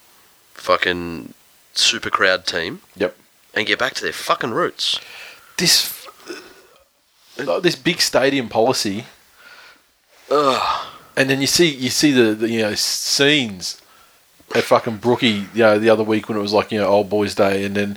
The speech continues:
Speaker 1: Yeah.
Speaker 2: and when they're playing East there, and then, and fucking scenes at Leichhardt,
Speaker 1: Yep.
Speaker 2: fucking, uh, you know, where it, it wouldn't have been a sellout, but it was fucking a lot of people there, and, uh, like,
Speaker 1: Yeah.
Speaker 2: it felt packed, and it,
Speaker 1: Yep.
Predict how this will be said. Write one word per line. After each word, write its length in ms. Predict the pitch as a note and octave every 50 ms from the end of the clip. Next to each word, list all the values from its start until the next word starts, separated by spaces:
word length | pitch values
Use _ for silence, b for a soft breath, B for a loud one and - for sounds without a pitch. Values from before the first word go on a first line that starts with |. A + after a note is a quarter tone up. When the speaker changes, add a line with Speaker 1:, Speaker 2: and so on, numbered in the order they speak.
| -
Speaker 1:
Yeah. 220 | - - G#4+ G4 C#4+ -
Speaker 2:
and 160 | A2+ A2+ A2
when 100 | A2 G#2+
they're 100 | G#2+ G#2
playing 280 | - C3 A2+ G#2+ G2+
East 240 | G2+ G#2+ A2 - - -
there, 220 | A#2+ G#2+ G#2 G#2
and 80 | G#2 G#2
then, 160 | G2+ G2+ G2 B B B B B
and 200 | - A2 A2+ A2
fucking 340 | - B2 - - A#2+ A2 G2+
scenes 500 | - - - C#3 C#3+ D3 D3 C#3+ A#2+ A#2
at 80 | A#2
Leichhardt, 600 | A2 A#2 A2 A2+ A#2+ - - C3 A2+ G#2+ G2+ G2+ -
Speaker 1:
Yep. 60 | C3+
Speaker 2:
fucking, 420 | C3 A2+ - A#2+ A2+ A2 G#2+ G#2 G#2
uh, 120 | G2+ A2 A2
you 240 | G#2 A2 A#2+ A#2+
know, 320 | A2 A2 G#2+ A2+ A2+ A2+ A2
where 400 | A2+ A#2+ A#2+ A#2+ A#2 A2+ A2 A#2 A#2+ A2+ -
it, 260 | C3+ A#2 - - - B B B B B B B _ _ _
it 80 | E3+ F3
wouldn't 200 | F3+ F#3 D#3+ C#3+
have 60 | A#2
been 140 | C3 B2+ A2+
a 40 | G2+
sellout, 460 | - - D3 D3 D3+ C3 A2+ A2+ -
but 100 | B2 A#2
it 40 | A2+
was 120 | G#2+ -
fucking 320 | - - - C3+ - C#3+ A#2+
a 40 | A#2+
lot 120 | B2 A2+
of 80 | G#2+ -
people 320 | B2+ C3 C#3 - C3+ A2+
there, 180 | G#2+ G#2 G#2 G#2
and, 80 | G#2+ G#2+
uh, 60 | A2
like, 220 | A2+ A#2 A2+ B2+
Speaker 1:
Yeah. 40 | B2+
Speaker 2:
it 80 | A#2 -
felt 280 | - D#3 C3+ A2 - -
packed, 360 | - B2 A#2+ A#2 - - B2
and 120 | A#2 A2
it, 260 | A2 A2+ G#2 F#2+ -
Speaker 1:
Yep. 260 | - F2+ G#2 A2 A#2+